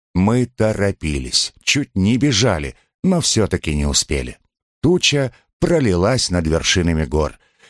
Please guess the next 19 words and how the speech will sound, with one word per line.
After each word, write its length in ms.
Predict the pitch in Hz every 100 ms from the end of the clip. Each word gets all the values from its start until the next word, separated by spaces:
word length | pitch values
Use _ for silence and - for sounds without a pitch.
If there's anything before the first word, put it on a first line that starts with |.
| -
и 120 | 104
точно 380 | 147 - 120 117
в 60 |
замедленном 600 | 80 101 107 92 90 87
прыжке 520 | 85 85 - 151 151 - _
растянулась 920 | - 147 139 - 104 104 175 160 143 -
по 160 | 90
небу 440 | 80 110 117 104 - _ -
позади 420 | 101 80 67 73
нас. 400 | 62 58 - - _ _ _ _ _ -
Поднялся 460 | 90 82 78 - -
порывистый 680 | 73 67 95 101 85 -
холодный 440 | 76 73 73 65 69
ветер, 380 | 117 - 120 - _ _ _
и 80 | 208
сейчас 340 | - 120 185
же 200 | 147 120
полил 380 | 139 110 104 127
дождь, 520 | 82 78 76 - -